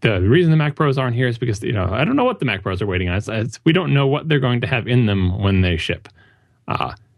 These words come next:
it could be that Apple just entirely skips that <laughs> generation of C P U and doesn't release Mac Pros for another year or something. So, uh,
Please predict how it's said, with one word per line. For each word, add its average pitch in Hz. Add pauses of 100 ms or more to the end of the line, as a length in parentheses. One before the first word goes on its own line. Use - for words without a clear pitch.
(500)
it 135
could 147
be 139
that 123
Apple 113
just 117
entirely 139
skips -
that 135
<laughs> -
generation 131
of 131
C 143
P 139
U 160
and 104
doesn't 117
release 135
Mac 139
Pros 156
for 170
another 156
year 170
or 117
something. 110
So, 92 (720)
uh, 85